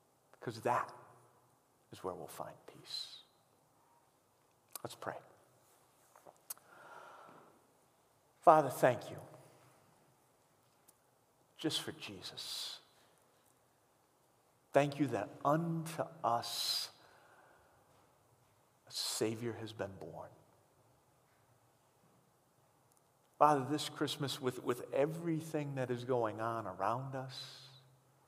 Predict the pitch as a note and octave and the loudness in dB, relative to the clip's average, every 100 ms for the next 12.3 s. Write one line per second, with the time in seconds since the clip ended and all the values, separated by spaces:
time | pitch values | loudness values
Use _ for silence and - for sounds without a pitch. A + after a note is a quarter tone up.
0 | _ - - - - _ _ - - - | _ -20 -20 -20 -20 _ _ -20 -20 -20
1 | _ _ _ _ _ _ _ _ _ _ | _ _ _ _ _ _ _ _ _ _
2 | _ _ _ _ _ _ _ _ - _ | _ _ _ _ _ _ _ _ -20 _
3 | A#2+ B2 C3 - C3 - - C#3 - F#2+ | -6 -4 -4 -2 -4 -6 -10 -10 -10 -8
4 | F2 D#2 - E2+ F#2+ A2 - - A#2 A2 | -8 -10 -10 -12 -12 -14 -14 -4 0 0
5 | F#2+ - - - - - - - _ - | -2 -12 -14 -10 -8 -8 -10 -16 _ -20
6 | - - - - _ _ _ _ _ _ | -20 -20 -20 -20 _ _ _ _ _ _
7 | _ _ - - F2 D#2+ - - - - | _ _ -12 -6 -6 -8 -14 -18 -12 -6
8 | - - - - _ _ _ _ _ _ | -4 -4 -8 -20 _ _ _ _ _ _
9 | _ _ _ _ _ _ _ _ _ _ | _ _ _ _ _ _ _ _ _ _
10 | _ _ _ _ _ _ _ _ _ _ | _ _ _ _ _ _ _ _ _ _
11 | _ _ _ _ - C3 B2 - D#3 - | _ _ _ _ 2 2 4 2 0 0
12 | D#3+ E3 | -2 0